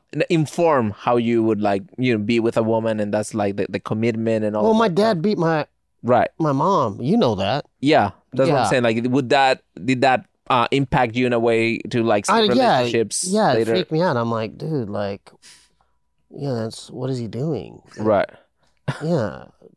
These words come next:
Speaker 2: Yeah, that's something you don't wanna replicate, you know?
Speaker 1: Right.
Speaker 2: Yeah.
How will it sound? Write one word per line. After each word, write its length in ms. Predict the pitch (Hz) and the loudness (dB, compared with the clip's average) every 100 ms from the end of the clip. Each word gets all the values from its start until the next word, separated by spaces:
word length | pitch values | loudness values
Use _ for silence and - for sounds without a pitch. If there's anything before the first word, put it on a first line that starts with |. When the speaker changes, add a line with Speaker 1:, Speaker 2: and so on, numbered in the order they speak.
| _ | _
Speaker 2:
Yeah, 200 | 104 135 | -14 -8
that's 200 | 120 127 | -6 -4
something 340 | 151 135 135 120 | -4 -4 -4 -2
you 80 | |
don't 200 | 123 127 | -2 -4
wanna 420 | 117 120 117 110 - _ _ | -4 -4 -4 -6 -8 _ _
replicate, 760 | 117 117 151 120 - 101 104 107 - | -6 -4 -2 -4 -4 -8 -6 -6 -6
you 100 | 113 | -2
know? 60 | |
Speaker 1:
Right. 240 | 117 98 - - - _ - _ - | 2 2 0 -8 -20 _ -20 _ -8
Speaker 2:
Yeah. 380 | 170 131 - | -6 -6 -8